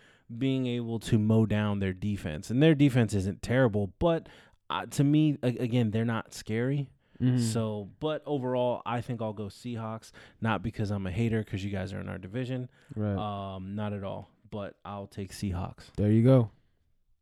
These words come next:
Speaker 1: Uh, next up, we have the Buccaneers at Falcons. That
Speaker 2: Hmm.
Speaker 1: sounds like it's gonna be
Speaker 2: That's
Speaker 1: ugly.
Speaker 2: a poop show. Um, I think the Falcons are humming. I'm gonna go with the Falcons.
Speaker 1: Yeah,
Speaker 2: They got
Speaker 1: uh,
Speaker 2: Julio.
Speaker 1: yeah, they're, they're at home. The Bucs,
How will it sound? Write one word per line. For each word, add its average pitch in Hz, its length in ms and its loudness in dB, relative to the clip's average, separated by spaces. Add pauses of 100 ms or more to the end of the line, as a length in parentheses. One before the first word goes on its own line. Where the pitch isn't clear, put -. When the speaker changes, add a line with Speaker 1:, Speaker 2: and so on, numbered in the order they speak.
(160)
Speaker 1:
Uh, 113 220 -8
next 123 360 -4
up, 123 180 -4
we 120 140 -6
have 110 560 -6 (120)
the 107 300 -8
Buccaneers 120 720 -6
at 113 200 -2
Falcons. 135 600 -2 (440)
That 113 280 -2
Speaker 2:
Hmm. 131 40 -8
Speaker 1:
sounds 95 300 -10
like 95 140 -10
it's - 100 -16
gonna 95 80 -10
be 90 140 -12 (100)
Speaker 2:
That's - 160 -10
Speaker 1:
ugly. 523 320 4
Speaker 2:
a 427 60 8
poop - 400 6
show. 254 480 6
Um, 190 440 10 (140)
I 202 120 2
think 370 140 0
the 190 60 2
Falcons 175 400 4
are 127 80 4
humming. 127 240 0
I'm 165 60 -2
gonna 254 80 -2
go 202 80 4
with 143 100 4
the - 60 -12
Falcons. 104 400 -4 (220)
Speaker 1:
Yeah, 185 320 0 (200)
Speaker 2:
They - 80 8
got 175 200 12
Speaker 1:
uh, - 20 12
Speaker 2:
Julio. 143 520 12
Speaker 1:
yeah, 165 220 4
they're, 170 480 0
they're 165 320 2
at 151 120 -2
home. 143 420 0 (360)
The 120 60 -12
Bucs, 147 420 0